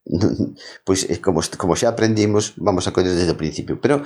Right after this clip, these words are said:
para o resto do mundo isto foi novo, eh, e claro, as cousas foron como foron, pero non hai que,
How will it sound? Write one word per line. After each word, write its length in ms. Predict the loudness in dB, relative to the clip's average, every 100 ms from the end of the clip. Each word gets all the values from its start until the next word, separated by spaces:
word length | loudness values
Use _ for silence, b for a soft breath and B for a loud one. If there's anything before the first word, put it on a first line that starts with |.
| B B B
para 120 | 0 2
o 60 |
resto 220 | 2 2
do 80 | 2
mundo 340 | 2 2 2 2
isto 160 | 2
foi 220 | 2 4
novo, 420 | 4 4 2 0 -2
eh, 420 | 2 4 4 4
e 60 | 2
claro, 240 | 2 2 2
as 160 | 0
cousas 480 | 2 2 2 -2 -4
foron 300 | 0 0 2
como 160 | -2 0
foron, 320 | 0 0 -2
pero 400 | -4 -4 -8 -10
non 720 | 0 2 4 4 4 2 2
hai 240 | 2 2
que, 260 | 2 2